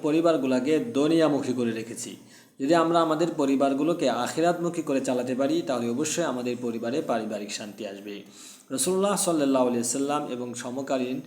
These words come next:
সাহাবা একরামের পারিবারিক জীবনে খুবই শান্তিতে ছিলেন। কিন্তু আজকে আমাদের মুসলিম সমাজ, আজকে আমরা পাশ্চাত্য, আহ, পশ্চিমা দেশ সেই কৃষ্টি কালচার গ্রহণ করার কারণে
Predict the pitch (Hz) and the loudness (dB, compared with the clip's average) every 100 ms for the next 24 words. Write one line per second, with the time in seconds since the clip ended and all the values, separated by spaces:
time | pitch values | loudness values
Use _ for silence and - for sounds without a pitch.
0 | - - - 127 139 139 131 127 117 113 | -14 -12 -6 -4 0 2 0 0 -4 -2
1 | 131 135 127 113 113 131 151 160 - - | -2 -2 -4 -2 -2 0 0 -2 -8 -20
2 | - 117 123 120 127 156 - 123 139 - | -20 -6 -4 -2 -2 -4 -4 -2 0 -2
3 | 120 113 113 113 - 110 104 - - - | -6 -8 -8 -8 -8 -10 -10 -14 -16 -18
4 | - 139 143 139 143 170 160 139 139 135 | -10 -2 2 2 2 2 2 2 0 0
5 | 127 123 151 151 147 123 120 139 131 - | 0 -2 -4 -2 -2 -2 0 0 -2 -8
6 | - - - - 131 - 156 135 131 139 | -18 -20 -20 -8 -4 2 2 2 2 2
7 | 139 - - - - - 143 143 - 165 | 0 -8 -18 -20 -20 -2 0 0 2 0
8 | 165 170 170 175 - - - 131 127 127 | 0 2 2 2 -4 -18 -12 -2 0 0
9 | 123 147 151 175 180 170 139 139 139 135 | 0 0 2 2 4 4 4 2 2 0
10 | 135 165 - 160 131 120 117 135 127 123 | 0 -2 -2 -2 0 0 0 0 0 -2
11 | 127 143 135 127 123 120 120 | -2 -2 0 0 0 -2 -2